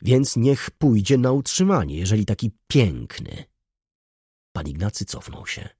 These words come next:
Panowie Lisiecki i Klein już nawet nie spoglądali na siebie.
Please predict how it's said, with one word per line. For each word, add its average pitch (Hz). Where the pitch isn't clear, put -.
Panowie 107
Lisiecki 117
i 107
Klein 98
już 113
nawet 95
nie 95
spoglądali 87
na -
siebie. 50